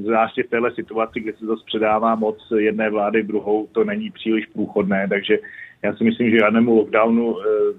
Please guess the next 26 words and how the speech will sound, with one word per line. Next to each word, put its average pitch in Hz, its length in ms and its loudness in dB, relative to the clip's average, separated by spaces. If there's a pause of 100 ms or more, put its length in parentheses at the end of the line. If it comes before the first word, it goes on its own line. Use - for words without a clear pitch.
(400)
nedospějeme 117 840 2
a 120 60 4
pokud 123 280 -6
to 147 100 2
bude 135 220 0
ten 139 280 -6
nějaký 127 380 -4
lockdown, 120 460 -2
tak 113 180 -8
asi 120 380 -4 (400)
vidíte, 110 460 -2
že 110 100 2
ty 120 200 0
ostatní 110 460 -2
vlády 110 340 4 (100)
ve 107 100 0
střední 110 320 -2
Evropě 110 360 2
volí 107 260 0
ten 110 180 -2
lockdown, 104 600 0
eh, 101 360 -4
když - 140 -12
to 107 100 0
tak 104 120 0
řeknu 104 380 -2